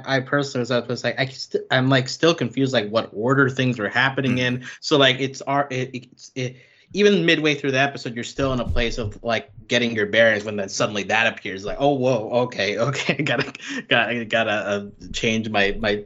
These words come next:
Speaker 1: plane of thinking now here and catch up." Uh, and, uh, so, you know, the, the, uh, the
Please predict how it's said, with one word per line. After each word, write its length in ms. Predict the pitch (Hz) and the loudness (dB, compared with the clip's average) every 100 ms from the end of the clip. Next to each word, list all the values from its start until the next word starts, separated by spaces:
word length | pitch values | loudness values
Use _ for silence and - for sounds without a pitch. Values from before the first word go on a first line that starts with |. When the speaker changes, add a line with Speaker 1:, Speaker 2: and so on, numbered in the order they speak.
| - - | -10 -8
Speaker 1:
plane 240 | - 135 120 | 2 4 4
of 100 | - | 2
thinking 340 | 127 120 113 | 0 2 0
now 220 | 107 107 | 2 2
here 360 | 107 120 110 110 - - - - | 2 2 0 -2 -10 -14 -4 0
and 160 | 113 | 0
catch 300 | 110 117 - | 0 -2 2
up." 280 | 123 113 - - - - | 0 0 -4 -20 -20 -6
Uh, 160 | 139 131 131 | 0 0 2
and, 360 | 147 139 139 | 2 2 0
uh, 220 | 143 120 | -2 -2
so, 280 | 131 - 139 | -8 -8 -8
you 160 | 127 123 | -4 -2
know, 240 | 123 113 110 | 0 -2 2
the, 220 | 113 110 | 2 2
the, 240 | 113 110 107 | 0 -2 2
uh, 240 | 104 98 95 - - | 2 2 -4 -14 -16
the 320 | 104 104 101 | -4 0 0